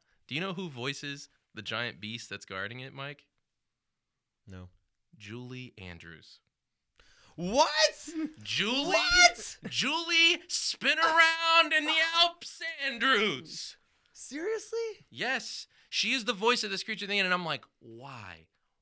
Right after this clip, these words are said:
Speaker 1: Why on earth?" She wouldn't show up for a cameo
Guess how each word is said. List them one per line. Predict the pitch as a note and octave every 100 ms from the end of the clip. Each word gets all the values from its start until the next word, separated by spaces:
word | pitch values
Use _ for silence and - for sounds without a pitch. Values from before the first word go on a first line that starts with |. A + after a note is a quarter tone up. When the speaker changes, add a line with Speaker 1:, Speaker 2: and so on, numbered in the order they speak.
| -
Speaker 1:
Why | G#2+ A2+ D#3 F#3+ G#3+ G#3+ G#3+
on | F#3 F#3
earth?" | D3+
She | - - A#3+
wouldn't | C4 A3
show | - A#3
up | G3
for | - D#3+
a |
cameo | - G#3 A3 A3+ A3 A3 A3+